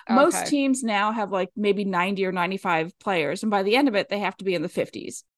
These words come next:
Speaker 1: Like, so they have to
Speaker 2: Okay.
Speaker 1: cut a lot of people. So a lot of people are vying for, for positions on teams. And so they have these hot shots coming out of college. And,
Speaker 2: Mm.
Speaker 1: um, and I have a lot of their, like, special kind of,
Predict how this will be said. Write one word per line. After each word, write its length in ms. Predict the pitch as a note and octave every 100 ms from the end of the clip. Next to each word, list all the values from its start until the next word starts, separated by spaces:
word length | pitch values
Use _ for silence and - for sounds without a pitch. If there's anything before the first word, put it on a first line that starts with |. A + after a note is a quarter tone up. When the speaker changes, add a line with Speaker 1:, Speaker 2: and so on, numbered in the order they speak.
| _ _ _ -
Speaker 1:
Like, 160 | F#3+
so 120 | -
they 160 | A#3 C4+
have 140 | C4+
to 120 | F3 E3+
Speaker 2:
Okay. 100 | F3+
Speaker 1:
cut 240 | A#3 -
a 80 | G3
lot 320 | G3 F#3 F3+
of 140 | G3 -
people. 280 | G3+ -
So 180 | F3 F#3
a 40 | F#3
lot 240 | F#3+ G3
of 80 | A3
people 240 | C4+ C4
are 80 | B3
vying 380 | G3+ F#3 G3 G#3
for, 340 | G3 E3+ D#3+
for 160 | - G3
positions 600 | - F#3 G3+ A3+ F#3 F3
on 160 | E3+ F3
teams. 500 | C4+ C#4 F3 F#3 - _ _ _ -
And 160 | B3
so 140 | B3 A3+
they 80 |
have 180 | A#3+ A#3+
these 160 | A3 A3
hot 260 | B3 E4+
shots 300 | - G#3+ F#3+
coming 280 | - A3 G#3
out 100 | G3+
of 80 | F3
college. 680 | - D4 F#4+ C#3+ E3 - - _ _ _ _ B3+
And, 600 | A3+ G#3+ G#3+ G#3+ A3 A3
Speaker 2:
Mm. 160 | G#3+
Speaker 1:
um, 420 | G#3+ G#3+ G#3+ G#3+ -
and 160 | A3
I 120 | A3
have 320 | A#3 B3 A#3 A3+
a 80 |
lot 240 | A3 G#3+ G3+
of 120 | G3
their, 220 | G3+ F#3+
like, 240 | F#3+ F#3 -
special 760 | - - A#3 A#3+ A3+ F#3+ E3+
kind 340 | - G#3+ G3 F3+
of, 160 | F#3